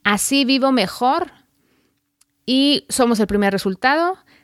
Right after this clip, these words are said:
Descarga en la página principal la guía gratis para hacer tu presupuesto. Te va a llegar por correo electrónico. Puedes imprimirla, puedes abrirla en el iPad, puedes abrirla en la computadora. Sigue las instrucciones y haz un presupuesto por escrito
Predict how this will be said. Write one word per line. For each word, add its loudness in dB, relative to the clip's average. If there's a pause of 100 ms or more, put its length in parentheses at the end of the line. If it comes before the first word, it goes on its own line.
(100)
Descarga 0
en -2
la 0
página -2
principal -4
la -4
guía 0
gratis -2
para -2
hacer -4
tu -4
presupuesto. -4 (500)
Te 0
va 2
a 2
llegar -2
por -8
correo -2
electrónico. -4 (420)
Puedes 2
imprimirla, 0
puedes 0
abrirla 0
en -2
el -4 (140)
iPad, -2
puedes -2
abrirla -2
en -4
la -4
computadora. -4 (400)
Sigue 0
las 0
instrucciones -2
y 0
haz 0
un 2
presupuesto -4
por 0
escrito -4